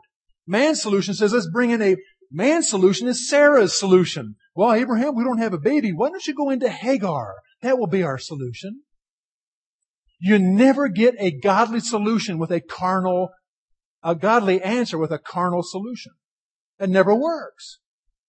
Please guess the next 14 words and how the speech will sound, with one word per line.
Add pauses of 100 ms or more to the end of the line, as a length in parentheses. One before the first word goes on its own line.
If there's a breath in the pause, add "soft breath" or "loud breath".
(140)
It
never
works. (240)
We're
gonna
look
at
that
more
in
just
a
minute. (2250)
Okay,